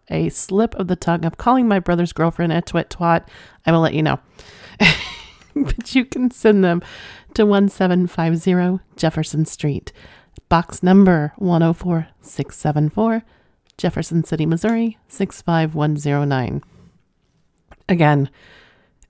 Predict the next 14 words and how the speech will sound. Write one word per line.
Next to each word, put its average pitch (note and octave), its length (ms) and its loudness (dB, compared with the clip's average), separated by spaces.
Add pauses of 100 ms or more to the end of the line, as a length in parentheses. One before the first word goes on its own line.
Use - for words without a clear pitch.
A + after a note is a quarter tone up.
(320)
keep A3+ 180 0
'em G#3+ 140 4
coming. F#3+ 440 4 (140)
I F3 220 0
absolutely F#3+ 480 0
love F3 240 0
getting F3+ 280 0
everything. F3+ 480 0
And F3+ 240 -2
thank F#3+ 220 0
you G3 140 -4
again F#3 420 -2
so - 260 -4
very, F#3+ 520 0